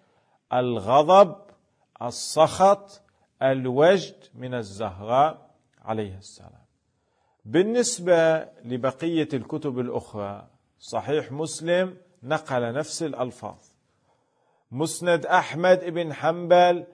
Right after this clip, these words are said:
أيضا نقل نفس الألفاظ.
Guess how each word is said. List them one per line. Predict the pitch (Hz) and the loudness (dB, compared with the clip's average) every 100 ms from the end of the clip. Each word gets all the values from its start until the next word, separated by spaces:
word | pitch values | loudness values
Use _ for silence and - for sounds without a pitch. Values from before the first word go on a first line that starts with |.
| _ _ 156 | _ _ 2
أيضا | 170 156 131 120 | 2 4 0 -2
نقل | 117 117 147 - 160 151 156 170 165 _ | -6 -4 -4 -2 -2 2 2 0 -4 _
نفس | 123 123 - 117 | -8 -8 -8 -12
الألفاظ. | - 104 101 - 98 | -12 -14 -16 -18 -18